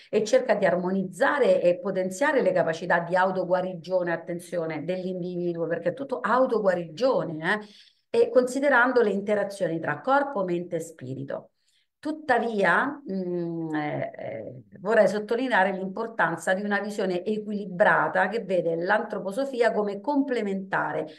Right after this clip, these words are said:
non come sostitutiva delle cure mediche convenzionali,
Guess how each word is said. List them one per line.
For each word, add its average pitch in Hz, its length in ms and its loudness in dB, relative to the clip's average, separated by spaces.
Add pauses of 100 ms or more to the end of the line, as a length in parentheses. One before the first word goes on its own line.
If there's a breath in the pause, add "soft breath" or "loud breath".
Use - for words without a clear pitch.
non 277 180 -2
come 240 280 2
sostitutiva 196 800 -4
delle 170 200 0
cure 180 220 0
mediche 170 380 -2
convenzionali, 160 840 -4